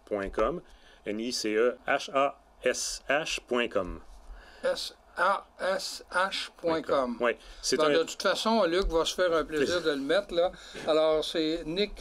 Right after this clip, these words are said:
Speaker 2: Hash.
Speaker 1: Nice Hash, ouais. C'est un, c'est un site qui permet de voir les cours, euh, de la monnaie, euh, de, du Bitcoin en tant que tel, et, euh, aussi de permettre, euh,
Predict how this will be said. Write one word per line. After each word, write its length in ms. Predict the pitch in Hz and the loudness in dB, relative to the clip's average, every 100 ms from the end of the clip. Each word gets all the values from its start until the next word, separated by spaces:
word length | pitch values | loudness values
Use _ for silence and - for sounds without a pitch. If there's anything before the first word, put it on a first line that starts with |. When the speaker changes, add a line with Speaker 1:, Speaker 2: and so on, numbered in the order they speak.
| - | -2
Speaker 2:
Hash. 540 | 196 240 - - - | 0 0 -4 -6 -8
Speaker 1:
Nice 320 | - 113 104 117 | -2 0 2 0
Hash, 240 | 95 - | -2 -2
ouais. 140 | 104 82 - | -4 -4 -2
C'est 220 | 127 127 | -2 0
un, 140 | 131 113 | 0 0
c'est 200 | - 139 | -2 0
un 80 | |
site 160 | 127 180 | 0 -2
qui 120 | - - | -4 0
permet 240 | 120 135 | 0 2
de 80 | 120 | 0
voir 340 | 95 117 131 | 2 4 4
les 180 | 120 110 | 4 0
cours, 460 | - 123 123 123 101 | 0 4 4 4 2
euh, 120 | 101 | 0
de 120 | 98 101 | 2 0
la 80 | |
monnaie, 480 | 107 101 101 113 113 | 0 0 0 0 0
euh, 200 | 110 95 90 | 0 0 0
de, 100 | 101 | -2
du 300 | 95 95 110 | -4 -10 -2
Bitcoin 500 | 113 - 107 135 165 | -2 0 0 0 -2
en 100 | 110 | -4
tant 100 | 117 107 | -4 -2
que 60 | |
tel, 240 | 135 151 160 - - - - - | 0 0 -2 -16 -20 -20 -12 0
et, 240 | 120 135 | 0 2
euh, 180 | 120 113 | 2 2
aussi 340 | 120 117 143 | 2 0 0
de 60 | 135 | 0
permettre, 340 | 120 110 120 - | 2 0 -2 -6
euh, 320 | 107 107 104 | -2 2 2